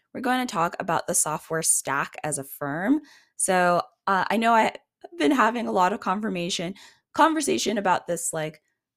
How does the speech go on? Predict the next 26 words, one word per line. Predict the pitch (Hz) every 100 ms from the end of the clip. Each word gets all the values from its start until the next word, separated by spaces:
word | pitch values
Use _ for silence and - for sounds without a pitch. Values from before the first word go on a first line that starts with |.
| -
solo | - 302 294 269
stack, | 269 - 240
solopreneurship, | - - 285 269 285 262 254 247 240 220
atomic | 220 - 262 277 269
products. | 269 220 196 175 - - _
I | 240
think | 262 277
they're | 240 -
all | 190 196
starting | - 185 185 196
to | - 175
converge, | 202 165 156 156 180 208 - - _ _
um, | - 185 180 180 175 - _ _ _ _ _ _
for, | - 226 208 -
for | - 220
me. | 214 214 214 240 _ _ _
At | - 247
the | 220
end | 220
of | 196
the |
day, | 185 202 196 190
kind | 190 170
of | 170 190 _
why | 190 208 214 233 226 196 196 202 196
I'm | 190 208